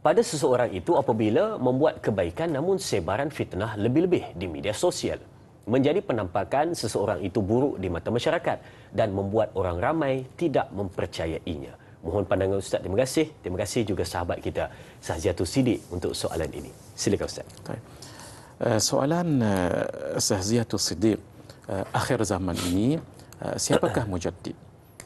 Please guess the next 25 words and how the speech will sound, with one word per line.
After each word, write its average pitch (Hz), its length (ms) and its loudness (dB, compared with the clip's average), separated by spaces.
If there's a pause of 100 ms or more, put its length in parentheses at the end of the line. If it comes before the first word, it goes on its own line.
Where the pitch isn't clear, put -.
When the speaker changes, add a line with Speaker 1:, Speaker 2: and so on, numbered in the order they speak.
(120)
Speaker 2:
Ini 123 240 4
pun 165 340 0
satu - 380 -2
persoalan 98 480 0
besar 90 320 0
juga, 90 240 -2
Ustaz - 240 -2
Azrin. 78 320 -4 (360)
Sebab, 107 340 0 (120)
eh, 92 420 0 (840)
tidak 156 320 4
secara 156 260 -2
pasti - 540 -6 (500)
keseluruhan 127 580 4
ulama 101 520 4
ataupun 113 480 0
kebanyakan 92 580 0
ulama 98 340 2
mengatakan 95 540 0
si 131 160 0
fulan, 98 240 -2
si 90 140 -4
fulan. 90 320 -4 (180)
Speaker 1:
Ya. 82 220 -12 (100)
Speaker 2:
Ha, - 140 -6